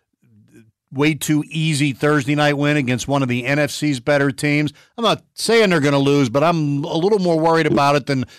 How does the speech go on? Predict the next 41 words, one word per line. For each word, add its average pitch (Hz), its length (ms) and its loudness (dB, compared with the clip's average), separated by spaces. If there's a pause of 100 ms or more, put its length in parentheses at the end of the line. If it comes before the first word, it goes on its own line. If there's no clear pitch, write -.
(140)
on 147 240 -2
the, 131 180 0
than, 123 340 -2
than 131 120 -2
the 127 80 0
slam 160 420 0
dunk 147 280 0
that 123 120 -2
it 113 100 -6
looks 143 280 -2
like 123 240 0
on 113 160 -2
paper. 147 400 -2 (220)
One 180 180 0
of 147 60 0
the 135 60 -2
big 196 360 0
things 120 240 -2
that's 117 160 -8
different 117 440 -4
f-, - 180 -20
this 127 260 -4
year, 120 260 0 (280)
they're, 202 160 0 (200)
they're 180 220 0
minus 156 480 0
eleven 147 400 0
in 113 120 -6
the 117 60 -4
turnover 139 460 -2
takeaway 151 460 -2
department. 104 420 -6
The 113 80 -10
two 214 180 -4
games 175 260 -2
they 147 60 -2
beat 143 220 -2
the 120 80 -10
Steelers 185 460 -2
last 120 280 -4
year, 131 200 -4